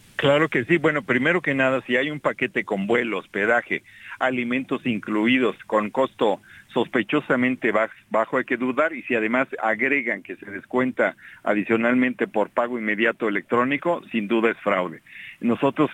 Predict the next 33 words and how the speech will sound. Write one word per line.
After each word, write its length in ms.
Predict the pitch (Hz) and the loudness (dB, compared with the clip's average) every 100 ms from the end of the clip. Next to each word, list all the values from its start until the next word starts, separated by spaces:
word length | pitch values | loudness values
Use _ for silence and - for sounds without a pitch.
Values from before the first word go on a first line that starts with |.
| - | 2
eh, 260 | 107 107 - | 4 4 2
sugerimos 420 | 107 117 131 131 | 0 0 0 0
también 320 | 123 113 123 | 0 0 0
verificar 500 | 117 95 92 - 117 | 0 -2 -4 -2 -2
que 140 | - 107 | -2 -2
la 100 | 92 | -2
agencia 300 | 110 110 107 | -4 -6 -4
esté 180 | 101 | -2
registrada 480 | 110 98 80 110 107 | -2 -2 -2 2 2
en 60 | 104 | 0
la 80 | 87 | -4
Secretaría 440 | 85 90 95 98 | -6 -4 -2 0
de 80 | 95 | -2
Turismo, 560 | - 95 139 135 185 - - - | -2 -2 0 0 -2 -4 -12 -8
porque 240 | - 95 110 | -4 -2 0
hay 40 | |
muchos 340 | 113 127 117 104 | 0 -2 -2 -2
clones 440 | 113 113 117 139 | 0 2 0 -2
de 80 | 110 | -2
agencias 420 | 90 107 95 110 | -2 -4 -2 -4
no 160 | 98 92 | -2 -2
registradas, 680 | 101 98 104 139 156 147 - - | -2 -4 -2 0 0 -2 -6 -10
así 160 | 98 104 | -8 -6
como 340 | 113 104 101 - - - | -4 -2 -2 -2 -12 -10
agencias 480 | - 104 117 - 104 | -6 -2 -2 -2 -2
no 120 | 107 120 | 0 0
registradas 580 | 123 123 - 113 117 | 0 -2 0 0 0
que 120 | - 117 | 0 -2
operan 520 | - 110 107 113 123 - - | 0 -2 -2 -4 -6 -14 -10
eficientemente. 1000 | - 95 92 - 101 98 123 160 180 131 | -4 -4 -2 -2 -2 0 0 0 -2 -4
Entonces, 440 | 104 120 113 120 90 | -4 -2 -2 -2 -2
revisar 480 | 104 104 - 123 123 | -2 -2 0 -2 0
las, 140 | 123 | -6